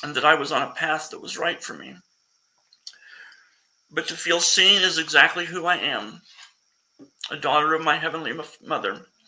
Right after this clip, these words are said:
and to know that she has always seen me that way and has been waiting for me to assume my true form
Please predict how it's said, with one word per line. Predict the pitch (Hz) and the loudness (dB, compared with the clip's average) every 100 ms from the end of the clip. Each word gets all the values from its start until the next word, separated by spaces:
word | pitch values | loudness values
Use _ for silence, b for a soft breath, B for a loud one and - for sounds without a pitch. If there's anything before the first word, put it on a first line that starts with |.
| B B B B B - _ _ | B B B B B -10 _ _
and | 156 147 | -12 -10
to | 156 | 0
know | 151 160 | 2 4
that | 156 - | 2 -2
she | - 170 | -2 -4
has | 151 | -4
always | - 156 165 | 0 0 0
seen | - 196 190 | 0 -2 -4
me | 175 | -6
that | 131 120 - | -2 -2 -2
way | 107 73 60 - _ _ _ _ _ _ - | -6 -8 -10 -20 _ _ _ _ _ _ -12
and | 147 | -8
has | 151 | -4
been | 156 156 | -4 4
waiting | 143 156 165 | 4 4 2
for | 165 160 | -4 -8
me | 143 135 | -8 -8
to | - | -6
assume | 110 - 170 160 | -4 -4 -4 -6
my | 131 | -8
true | - 175 | -6 -8
form | 160 - 160 87 85 85 | -8 -4 -4 -4 -8 -16